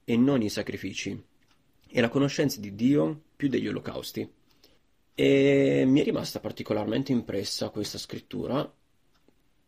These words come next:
L'ho meditata per qualche giorno, ho pregato su questo, ho chiesto al Signore di istruirmi,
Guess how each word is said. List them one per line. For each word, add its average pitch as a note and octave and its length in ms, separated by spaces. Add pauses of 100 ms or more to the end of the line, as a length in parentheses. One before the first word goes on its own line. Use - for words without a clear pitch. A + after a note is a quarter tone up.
(100)
L'ho A2+ 240
meditata A2+ 560
per G2+ 580
qualche A2+ 260
giorno, A#2 640 (560)
ho - 120
pregato G2+ 420
su - 120
questo, C3+ 680 (360)
ho A2 140
chiesto G#2+ 260
al G#2 60
Signore A#2 460
di G#2 340 (680)
istruirmi, C3+ 920